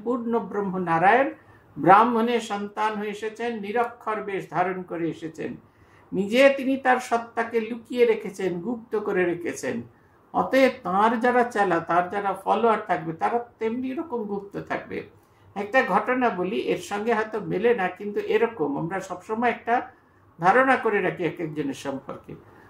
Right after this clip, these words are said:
পূজনীয় গম্ভীরানন্দজি মহারাজকে ডা-, ডাক নামে সবাই ডাকতেন গম্ভীর মহারাজ বলে। তার যে যতীন বলে একটা নাম ছিল, এটা সবাই প্রায় ভুলে গেছিল।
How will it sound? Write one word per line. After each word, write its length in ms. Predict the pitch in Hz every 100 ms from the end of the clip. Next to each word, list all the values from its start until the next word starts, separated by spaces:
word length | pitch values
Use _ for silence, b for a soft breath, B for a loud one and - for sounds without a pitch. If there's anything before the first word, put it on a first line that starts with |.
| -
পূজনীয় 400 | 208 208 233 240
গম্ভীরানন্দজি 840 | 220 233 240 247 240 240 226 226 220
মহারাজকে 600 | 202 214 208 - 240 262
ডা-, 340 | 320 - - 160
ডাক 220 | 175 -
নামে 320 | 196 196 208
সবাই 300 | 208 180 185
ডাকতেন 420 | 185 180 - 208 214
গম্ভীর 440 | 170 170 170 180
মহারাজ 300 | 165 156 165 -
বলে। 300 | - 160 311 - _ _ _
তার 160 | 185 185
যে 140 | 202
যতীন 400 | 190 185 226 233
বলে 180 | 233 233
একটা 220 | 226 240
নাম 260 | 208 202 202
ছিল, 180 | 233
এটা 160 | 240 - -
সবাই 340 | 185 202 214 208
প্রায় 180 | 180
ভুলে 300 | 156 139 127
গেছিল। 340 | 101 104 113